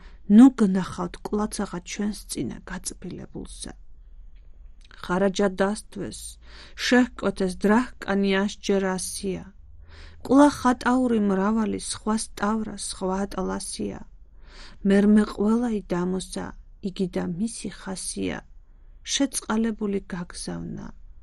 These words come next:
უყო რის ხვისა ფასია. ხატალ მან დაუმადლა, დადრკა, დაბლადე თაყვანა. მოახსენა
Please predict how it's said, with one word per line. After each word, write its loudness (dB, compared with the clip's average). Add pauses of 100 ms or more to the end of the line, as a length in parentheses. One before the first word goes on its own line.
(200)
უყო -4 (200)
რის -8
ხვისა -10
ფასია. -10 (1400)
ხატალ 2
მან 4 (120)
დაუმადლა, 0 (300)
დადრკა, -4 (340)
დაბლადე -4
თაყვანა. -12 (800)
მოახსენა 8